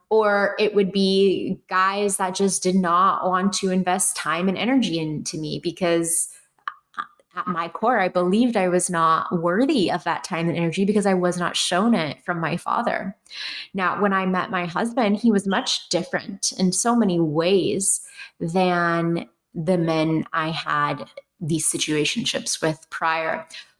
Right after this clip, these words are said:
But it was still a, a very similar rhyme and reason.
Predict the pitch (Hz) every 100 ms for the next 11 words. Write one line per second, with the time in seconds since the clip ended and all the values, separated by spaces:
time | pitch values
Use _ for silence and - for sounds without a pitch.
0 | - 170 - 190 240 - 202 220 214 -
1 | - 180 208 269 285 277 - _ _ _
2 | - - - - - - 165 196 208 240
3 | 240 233 - - 202 196 180 165 165 165
4 | 160 - 156 160 160 - -